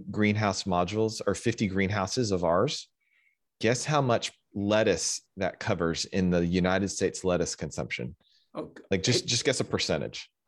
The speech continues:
Speaker 2: Uh, fifty. It can't, wait, you, you've got, you've got two hundred fifty million souls,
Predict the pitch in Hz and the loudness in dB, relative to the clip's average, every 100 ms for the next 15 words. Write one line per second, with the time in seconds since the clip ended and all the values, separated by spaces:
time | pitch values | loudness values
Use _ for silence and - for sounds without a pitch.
0 | _ _ - - 170 _ - 156 - 208 | _ _ -20 -20 -20 _ -4 -4 -2 -2
1 | 196 - 156 - 233 262 262 233 254 247 | -2 -6 -6 -6 -2 -2 -2 -2 -2 0
2 | 233 - - 247 226 220 226 208 180 202 | 0 -2 -2 0 0 2 0 0 0 0
3 | - 185 190 190 185 - 240 156 135 - | 0 0 0 0 0 2 4 2 0 -8